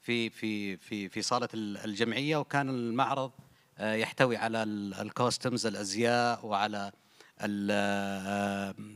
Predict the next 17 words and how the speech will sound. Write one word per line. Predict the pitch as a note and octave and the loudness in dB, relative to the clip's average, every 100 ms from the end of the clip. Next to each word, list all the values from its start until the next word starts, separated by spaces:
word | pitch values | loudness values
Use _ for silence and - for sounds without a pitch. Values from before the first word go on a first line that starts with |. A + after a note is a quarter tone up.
| - | -6
الأدوات | A2 A2 A2+ A#2+ B2 B2 | -2 4 6 8 6 4
اللي | G#2+ G#2+ | -4 -4
تستخدم | - C3 A2 G#2+ | 0 0 2 0
في | G#2+ | 0
المسرح، | A2 A#2+ B2 G#2 | 0 2 4 4
على | G#2 | 2
الديكورات. | F2+ G#2+ A2+ A2 B2 B2 B2 - _ _ _ _ _ _ _ | 0 2 4 6 6 6 0 -8 _ _ _ _ _ _ _
آه، | A#2+ | 2
الميزة | B2 B2+ E3 A3+ F#3+ | 2 4 6 6 4
إنه | F3 E3 D3 - B2 | 6 4 4 0 -4
في | - D3 | 0 4
أول | A3+ G#3 F#3 | 6 6 4
مسرح، | E3+ - A2+ A2+ - | 4 4 0 0 0
آه، | |
أول | C3 E3+ F3 D3 | 2 4 4 6
ما-، | C#3+ C#3+ C3+ B2+ A#2 | 6 6 2 -4 4
معرض | C3 B2+ A#2 | 8 8 6